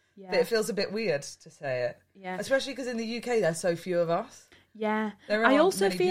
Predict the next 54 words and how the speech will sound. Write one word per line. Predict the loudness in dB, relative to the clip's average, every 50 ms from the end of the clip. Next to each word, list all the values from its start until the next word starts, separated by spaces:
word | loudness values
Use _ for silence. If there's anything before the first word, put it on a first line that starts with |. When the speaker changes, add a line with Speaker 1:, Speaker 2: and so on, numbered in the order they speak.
| 2
Speaker 1:
people | 2 0
that | -2
Speaker 2:
like | -2 -4 -4
Speaker 1:
do | -6
this | -6 -8 -6
job. | -4 -2 -2 -2 -2 -4 -8 -20 _ _
Speaker 2:
Yeah, | 4 6 6 6 4 4
I | 2 2
feel | 2 4 4 6
like | 6 6 4 2 -2
it's | -6 -2 2
one | 2 4
of | 4 4 4
those | 4 4 4 2 -2
jobs | 0 2 2 4 2 2 -2 -4 -4
that | -2 0 0 -2 -4 -10 _ _ _ _ _ _ _ _ _ _ _ _ _ _ _ _ _ _ _ -20 -6 0
was | 4 4 6 4 4 0 -2
untouchable. | -2 -2 -2 -2 -6 -8 -8 -6 -6 -4 -2 0 0 0 0 0
Like, | 0 0 0 0 0 0
it's | 0 0
Speaker 1:
Yeah. | 0 2 4
Speaker 2:
one | 4 4 4
of | 4 2
them, | 2 2 2 2
like, | 2 2 2 0 -2 -6 -18 -20 _ _
you | -12 -6
tell | 0 2 4 4
your | 6 4
mum | 4 2 2
you | 0 0
wanted | 0 -2 -2
to | -2 0
be | 0 0
a |
beauty | 2 0 0 0 2 2 0
editor | 0 0 -2 -2 -4
and | -4 -6
she'd | -6 -6 -4 0
be | 2
like, | 4 4 4 2
<laughs> | 0 -2 -4 -4 -2 -2 -2 -4 -2 0 0 0 2 4 4 4 4 6 8
Speaker 1:
Yeah. | 10 10 12 12 10 10 8 6 4 0 -2 -6 -10 -8 2
Speaker 2:
"Maybe | 4 6 8 8
next | 6 4 2 -2 -2
time. | 0 2 4 4 4 4 2 2 2
Like, | 2 4 4 4 2 2 2
let's | 0 0 0 -2 -4
try | 2 4 4 6 6 4 4
maybe | 6 8 8 8
in | 8 8
another | 4 2 2 2 2
life," | 4 4 4 4 2 0
you | -2
know? | 0 2 2 2 2 0